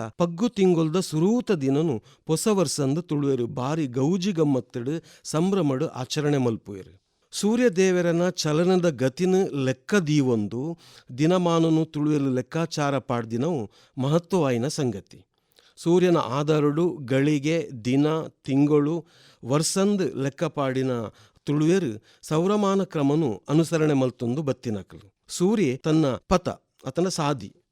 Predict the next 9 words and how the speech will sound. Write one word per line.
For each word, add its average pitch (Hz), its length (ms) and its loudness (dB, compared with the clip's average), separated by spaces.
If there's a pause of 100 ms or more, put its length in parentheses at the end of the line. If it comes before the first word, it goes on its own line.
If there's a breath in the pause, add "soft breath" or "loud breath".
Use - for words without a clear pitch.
(160)
ಐನು 165 200 4
ಬದಲು 143 360 2
ಮಲ್ಪುನ 175 400 0 (540 soft breath)
ದಿನೊಡ್ದು 170 720 4 (240 soft breath)
ತುಳುವೆರನ 170 600 2
ಲೆಕ್ಕಾಚಾರ 135 600 -6
ಶುರುವಾಪುಂಡು. 113 720 -6 (200)
ಸೂರ್ಯ 226 360 2
ತನ್ನ 180 300 2